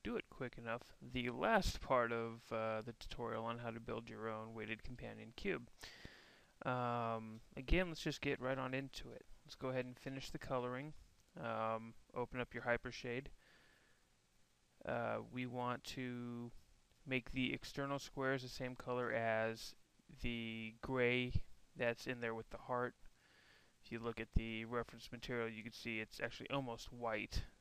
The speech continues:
Well, here it's gray, and that's just a brighter picture, so we'll go with this. We want that gray, and then it'll be just a little bit darker on the inside. So go ahead to Materials, Maya Material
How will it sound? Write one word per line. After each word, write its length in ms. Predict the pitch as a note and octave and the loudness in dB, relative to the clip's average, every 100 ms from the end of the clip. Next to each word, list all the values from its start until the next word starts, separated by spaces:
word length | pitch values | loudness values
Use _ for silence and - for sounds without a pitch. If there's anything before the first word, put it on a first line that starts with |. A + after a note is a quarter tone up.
| - | -18
Well, 220 | A#2 G#2+ G#2 - | -12 -10 -10 -10
here 240 | - A3 | 0 4
it's 260 | C#3 - - - - | 4 2 -10 -10 -2
gray, 280 | B2 A#2 | 4 4
and 120 | A2+ A2+ | 4 2
that's 180 | A2 | 0
just 260 | - A#2 - | -2 -10 -8
a 100 | A#2+ | -10
brighter 400 | A2+ A#2+ A2 A2 | -2 2 2 0
picture, 460 | - - A2+ - G#2 | -4 -8 -8 -10 -12
so 220 | - A#2 | -8 -8
we'll 100 | A#2 | -6
go 220 | A#2+ B2 | 0 0
with 180 | A2 - - | 0 -4 -4
this. 320 | A2+ A2 - - - - - - - - | -4 -4 -10 -18 -20 -20 -20 -20 -20 -10
We 60 | B2+ | -4
want 260 | B2+ A#2+ | 0 2
that 180 | - A#2+ | 2 0
gray, 160 | A2+ B2 | 2 0
and 80 | B2 | 2
then 100 | B2+ | 0
it'll 120 | B2+ | 0
be 140 | B2+ | -2
just 200 | B2+ - | -2 -4
a 40 | D3 | -2
little 220 | E3 D#3+ | -2 0
bit 220 | D3 B2 | -2 0
darker 420 | C3 A#2+ A2+ A#2 | 2 0 0 -6
on 140 | A2+ A2 | -6 -6
the 100 | A2+ | -10
inside. 600 | A2 A2+ - F2+ F2+ - - - - - - - | -12 -10 -4 -2 0 -2 -6 -10 -20 -20 -20 -20
So 440 | - - A2+ A2+ A2+ - - - - - | -14 -6 -4 -4 -8 -14 -18 -20 -20 -12
go 160 | C3+ C3+ | -2 0
ahead 320 | C3 C3 B2+ | 4 4 2
to 140 | - C3+ | -2 -6
Materials, 1040 | B2 - - D3+ D3+ D3+ D3+ D3+ - - - - - | -6 -4 -2 0 2 2 0 -4 -8 -10 -14 -20 -8
Maya 380 | C3 C#3 C#3+ | 0 4 4
Material 760 | C3 B2+ - B2+ A#2 A2+ A2+ | 2 0 -4 -4 -2 -2 -4